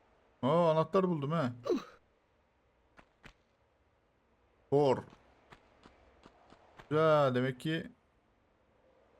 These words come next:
buraya nasıl çıkabilirim kanki? Buraya çıkabilecek gibi durmuyorum, açık konuşmak gerekirse.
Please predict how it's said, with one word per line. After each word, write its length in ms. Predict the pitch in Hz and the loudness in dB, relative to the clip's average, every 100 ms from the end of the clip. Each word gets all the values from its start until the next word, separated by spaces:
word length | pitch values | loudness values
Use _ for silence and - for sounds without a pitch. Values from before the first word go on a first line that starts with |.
| _ _ _ _ _ - | _ _ _ _ _ -8
buraya 160 | 135 175 | -4 -4
nasıl 120 | 143 | -4
çıkabilirim 380 | - 117 110 110 | -4 -2 -4 -4
kanki? 440 | 117 110 113 202 185 _ _ _ _ - - - - - - - - - - - - - | -4 -4 -6 -10 -10 _ _ _ _ -20 -20 -20 -20 -20 -20 -20 -20 -20 -20 -20 -18 -12
Buraya 160 | 120 | -12
çıkabilecek 580 | 117 131 120 120 123 127 | -6 -4 -2 -2 -4 -4
gibi 160 | 127 143 | -4 -4
durmuyorum, 320 | 120 110 104 | -2 -2 -2
açık 220 | 107 - | -6 -8
konuşmak 400 | 113 110 117 110 | -10 -10 -10 -10
gerekirse. 440 | 110 107 - - | -10 -12 -12 -14